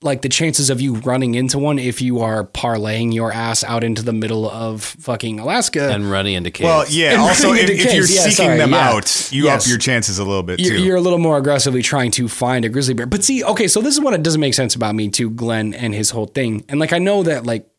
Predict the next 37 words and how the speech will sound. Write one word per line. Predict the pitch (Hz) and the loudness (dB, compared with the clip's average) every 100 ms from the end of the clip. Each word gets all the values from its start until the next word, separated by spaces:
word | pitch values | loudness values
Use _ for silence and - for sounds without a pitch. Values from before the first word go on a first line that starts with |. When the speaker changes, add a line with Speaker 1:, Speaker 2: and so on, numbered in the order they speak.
| _ | _
Speaker 1:
there | 120 139 | -2 0
are | 131 | 2
not | 143 135 | 2 2
a | |
lot | 127 143 | 2 0
of | 113 | 0
black | 107 101 | -4 -4
bears | 117 110 110 | -4 -4 -4
in | |
Alaska. | 107 98 104 113 | -6 -6 -6 -6
Their | 110 101 | -6 -8
black | 107 131 131 | -4 -2 0
bears | 131 110 | 0 0
are | 117 | 0
much | 123 - | 0 -2
more | 123 117 113 107 - 123 | -2 0 0 -4 -8 -6
readily | 127 113 113 | -4 -2 -4
found | 120 117 110 110 | -4 -4 -4 -4
in | 113 110 | -4 -4
North | 117 117 | -4 -2
America, | 117 113 107 113 113 | -4 -4 -4 -4 -4
Speaker 3:
What | 110 | -4
Speaker 1:
in, | 117 110 | -4 -2
like, | 107 104 - _ _ | -4 -6 -12 _ _
Canada, | - 139 120 113 110 | -4 -2 0 0 -2
in, | 110 104 110 101 | -4 -4 -4 -6
like, | 110 104 | -8 -8
the | 98 | -10
lower | 98 120 151 | -10 -4 -2
U | 180 196 | 0 -2
S. | 254 - - | -2 -4 -4
Speaker 3:
So | 139 | -4
just | 139 - | -4 -2
real | 143 139 | -4 -2
quick, | 139 104 110 | -2 -4 -4
what, | 110 123 117 _ _ _ _ _ _ _ _ _ - | -2 -2 -2 _ _ _ _ _ _ _ _ _ -8
so | 104 | -8